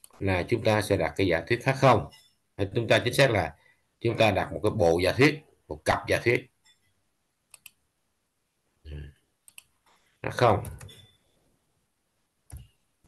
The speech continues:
Gì nè? Đây là chúng ta kiểm định về trung bình đúng không?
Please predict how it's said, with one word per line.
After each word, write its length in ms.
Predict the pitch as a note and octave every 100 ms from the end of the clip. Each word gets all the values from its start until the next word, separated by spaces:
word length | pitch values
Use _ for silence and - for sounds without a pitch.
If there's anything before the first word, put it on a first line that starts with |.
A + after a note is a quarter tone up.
| -
Gì 240 | F#2+ F#2
nè? 160 | F2+ - - _ _ - - - - _ _ - _ - - - - _ _
Đây 180 | A2+ A#2+
là 180 | A2 G2
chúng 100 | A#2+
ta 120 | A#2
kiểm 220 | G2+ A2+
định 220 | G2 G2+
về 180 | G2 F2+
trung 160 | F#2+ A2+
bình 200 | A2 F#2
đúng 140 | A2
không? 160 | B2+ A#2+